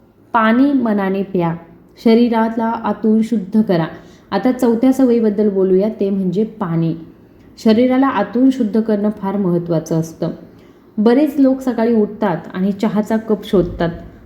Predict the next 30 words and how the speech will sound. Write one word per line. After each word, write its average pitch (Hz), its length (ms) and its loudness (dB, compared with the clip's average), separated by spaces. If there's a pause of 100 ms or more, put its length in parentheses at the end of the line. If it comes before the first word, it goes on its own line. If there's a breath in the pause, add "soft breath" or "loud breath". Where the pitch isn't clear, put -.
पण 233 100 4
हे 262 100 8
विसरू 269 380 4
नका 233 300 0
की 208 160 -6
तुमचं 220 400 -2
शरीर 240 280 0
रात्रभर 220 440 0
पाण्याशिवाय 220 680 0
राहिलं 220 300 2
आहे. 165 420 -2 (380 loud breath)
जेव्हा 240 200 6
आपण 302 260 0
झोपतो, 262 480 0
तेव्हा 226 300 -2
घाम, 214 360 0
श्वास 196 420 0
आणि 220 220 0
लघवीद्वारे 208 680 2
आपल्या 214 320 0
शरीरातून 208 520 2
पाणी 202 320 0 (100)
हळूहळू 202 340 2
बाहेर 180 320 0
निघून 185 260 0
जातं, 185 320 -2 (600 loud breath)
ज्यामुळे 277 360 6
सकाळी 247 340 0
आपल्याला 214 420 2
डिहायड्रेटेड 185 760 0